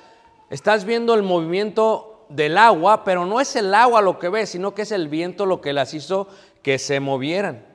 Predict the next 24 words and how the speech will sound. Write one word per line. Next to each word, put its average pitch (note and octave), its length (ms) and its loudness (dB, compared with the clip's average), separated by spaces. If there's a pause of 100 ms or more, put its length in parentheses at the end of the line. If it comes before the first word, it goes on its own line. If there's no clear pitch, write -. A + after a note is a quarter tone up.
(760)
Ahora, E3+ 320 4 (360)
cuando E3 260 4
esta C#4+ 400 2
inconsecuencia, E3+ 1160 0
o C3+ 60 -2
cuando D#3 200 2
la E3+ 100 2
inconsecuencia G3+ 880 0 (320)
pasa A3 300 8
de G3 100 4
ser G3+ 340 2
solamente G3 680 4
personal E3 460 2
y D3+ 80 0
pasa G#3 300 2
a G#3 40 2
ser - 540 0 (180)
interrelacional, E3 1700 2
es E3 160 -4
cuando F3+ 240 -2
hay F3+ 80 2
problemas. E3+ 580 -6 (1800)
¿Por D3+ 200 2
qué? F#3 260 0